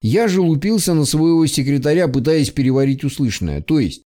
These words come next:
теперь они не просто хотят вернуть Создателя, но и решили выписать владыке билет в один конец. Интересно. Видимо, такая мысль пришла им в голову после того, как узнали о том, что княжич Морозов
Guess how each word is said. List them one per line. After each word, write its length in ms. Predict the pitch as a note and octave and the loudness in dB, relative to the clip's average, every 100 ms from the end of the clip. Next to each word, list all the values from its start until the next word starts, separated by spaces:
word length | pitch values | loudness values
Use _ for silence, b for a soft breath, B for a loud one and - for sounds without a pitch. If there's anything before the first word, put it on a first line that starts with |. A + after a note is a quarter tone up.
| _ _ _ _ | _ _ _ _
теперь 320 | B2 F#3+ A#3 | -4 -2 -2
они 280 | - F3+ F3 | 0 2 2
не 120 | E3 | 2
просто 480 | C3 C#3+ C#3+ C3+ E3 | 0 0 -2 -2 -6
хотят 420 | - F#3 F#3+ - | -4 -2 -4 -2
вернуть 380 | F3 E3+ F3 D3 | 0 0 0 0
Создателя, 640 | E3 D#3 D3+ D#3 D3 D3 | -2 0 0 0 0 0
но 180 | C3+ B2+ | 2 2
и 80 | B2+ | 2
решили 420 | B2+ - A#2+ C3 | 0 0 0 0
выписать 520 | C3 A2+ C#3 C3 C#3 | 2 0 -2 -2 -2
владыке 480 | B2 B2 A2+ C3 C#3+ | 0 0 0 -2 -2
билет 400 | B2 B2 A2+ - | 0 0 0 0
в 60 | C3 | -2
один 280 | B2 C#3+ | 0 0
конец. 520 | C3 F#3+ A#3+ B2+ - - _ _ _ _ _ _ _ _ | 0 0 0 -2 -8 -18 _ _ _ _ _ _ _ _
Интересно. 840 | A2 G#2+ A#3 G3+ E3 - G3+ A#3+ A#3 _ _ _ _ _ | -6 -2 0 2 0 -2 -2 -2 -6 _ _ _ _ _
Видимо, 400 | A2 F3+ F3+ E3 | -2 0 2 0
такая 380 | D3 D#3 F3 D#3 | 0 -2 0 0
мысль 320 | E3 F#3 D3 | 0 0 -2
пришла 420 | C3+ D3 C3+ D#3+ D#3 | -2 -2 0 0 2
им 160 | C3+ | 0
в 20 | B2 | 0
голову 360 | F3 D#3+ C3 | 0 2 0
после 300 | B2+ B2 C3 | -2 -2 -2
того, 280 | A#2+ D#3 E3+ | 0 0 0
как 200 | C3+ A2 | -2 -2
узнали 400 | C#3 B2 D#3+ C3 | 0 0 2 2
о 140 | A#2+ | 0
том, 240 | A#2+ G3 D#3 | -2 -2 -2
что 160 | - | -4
княжич 500 | A2 C#3 C#3+ G#2+ G2 | -2 0 0 -2 -2
Морозов 520 | G#2+ G#2+ D#3+ G#3+ B2+ | -2 0 0 0 -2